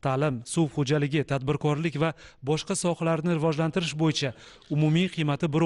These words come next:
o'nda ikki milliard dollarlik loyihalar amalga oshirilmoqda. Muzokaralar chog'ida hamkorlikni yanada kengaytirish masalalari muhokama etildi. Bank tomonidan bir o'nda olti milliard dollarlik o'ta muhim loyiha va dasturlarni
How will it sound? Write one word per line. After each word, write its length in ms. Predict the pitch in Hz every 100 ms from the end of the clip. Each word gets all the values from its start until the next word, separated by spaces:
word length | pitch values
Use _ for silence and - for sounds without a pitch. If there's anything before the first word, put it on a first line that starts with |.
| 156
o'nda 140 | 147
ikki 240 | 147 - 180
milliard 400 | 165 151 135 120
dollarlik 440 | 156 170 143 143 151
loyihalar 460 | 147 139 139 147 165 - _ -
amalga 360 | 151 156 151 151
oshirilmoqda. 640 | 156 139 147 139 - 123 - _ - 151
Muzokaralar 640 | 156 185 185 185 190 180
chog'ida 380 | 160 165 165 175 131
hamkorlikni 540 | 147 143 147 139 160 156
yanada 200 | 151 147 -
kengaytirish 600 | 151 147 147 170 156 156
masalalari 480 | 147 - 143 139 156 147
muhokama 460 | - 147 165 175
etildi. 280 | 165 143 123 104 _ _ _ _ - 170
Bank 240 | 175 170
tomonidan 480 | 170 165 165 165 170 143
bir 120 | 151
o'nda 180 | 151 147
olti 160 | 147 - 165
milliard 300 | 151 147 123
dollarlik 480 | 151 156 151 131 127
o'ta 140 | 135 147 139
muhim 260 | 143 165 143
loyiha 280 | 135 - 139
va 60 | 135
dasturlarni 500 | 127 139 135 135